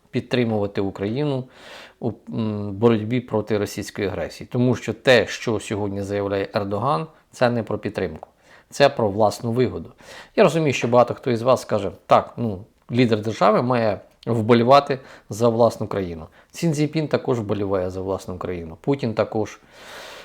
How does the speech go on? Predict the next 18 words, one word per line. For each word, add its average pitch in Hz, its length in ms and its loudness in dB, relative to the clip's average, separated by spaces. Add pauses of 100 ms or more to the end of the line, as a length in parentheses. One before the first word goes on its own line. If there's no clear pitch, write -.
Ем, 110 540 0 (140)
Кім 160 220 0
Чен 135 220 -4
Ін, 147 200 -2
який 110 240 -2
приїздив 107 420 -2
буквально 104 340 -2
нещодавно 104 460 -4
до 107 100 -6
Росії, 113 360 -2
досі 120 300 2
там 92 160 -10
перебуває, 90 460 -6
також 123 320 -2
вболіває 98 440 -4
за - 140 -16
свою 92 220 -10
країну. 85 340 -10